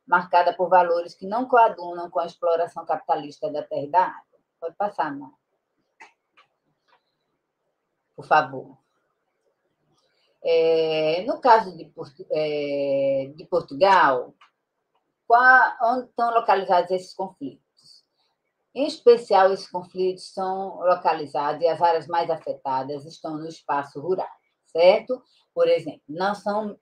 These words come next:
abertas minas na cidade de Lisboa, nenhuma na cidade do Porto, nem na, no Rio de Janeiro ou em Coimbra, certo? As minas serão abertas e são,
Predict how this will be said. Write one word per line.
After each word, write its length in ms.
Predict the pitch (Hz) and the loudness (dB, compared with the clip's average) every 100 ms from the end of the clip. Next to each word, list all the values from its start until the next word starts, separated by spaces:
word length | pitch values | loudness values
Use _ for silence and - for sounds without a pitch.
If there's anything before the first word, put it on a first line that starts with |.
| - | -4
abertas 560 | 165 170 294 - 190 | 0 4 4 2 -6
minas 380 | 175 170 185 196 | -8 -10 -8 -6
na 120 | 202 | -8
cidade 380 | 208 180 185 180 | -10 0 2 2
de 80 | 180 | -4
Lisboa, 600 | 202 196 135 139 117 - _ _ | -14 -14 -12 -12 -12 -16 _ _
nenhuma 500 | 165 180 175 190 196 | -8 -6 -6 -6 -4
na 140 | 190 | -4
cidade 320 | - 185 185 | -2 2 2
do 140 | 190 - | 2 -8
Porto, 260 | 147 123 - _ 123 | -10 -10 -14 _ -16
nem 260 | 147 185 202 | -10 -8 -4
na, 200 | 202 - | -4 -4
no 100 | 185 | -4
Rio 160 | 180 190 | -2 -2
de 80 | 202 | -2
Janeiro 480 | 190 156 143 156 | -6 -4 -4 0
ou 260 | 170 175 - _ | 2 0 -2 _
em 100 | 180 | -10
Coimbra, 580 | 180 202 160 139 123 120 - _ _ _ _ _ _ | -2 0 0 -2 -8 -14 -20 _ _ _ _ _ _
certo? 380 | - 165 202 226 | 0 4 6 4
As 100 | 156 | -2
minas 320 | 165 180 180 | -6 -8 -6
serão 280 | 196 175 170 | -2 0 0
abertas 520 | 160 151 151 156 143 | -2 -2 -2 -4 -8
e 80 | 151 | -12
são, 400 | - 165 165 | -6 -4 -4